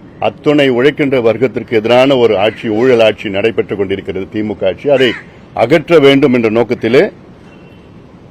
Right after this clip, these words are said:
அண்ணா திமுக தலைமையில ஆன கூட்டணியில் நாங்கள் இணைந்திருக்கின்றோம்.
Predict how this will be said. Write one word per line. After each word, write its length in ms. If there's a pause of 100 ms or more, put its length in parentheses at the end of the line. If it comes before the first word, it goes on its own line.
(360)
அண்ணா 200
திமுக 540
தலைமையில 520 (120)
ஆன 200
கூட்டணியில் 680
நாங்கள் 500 (580)
இணைந்திருக்கின்றோம். 760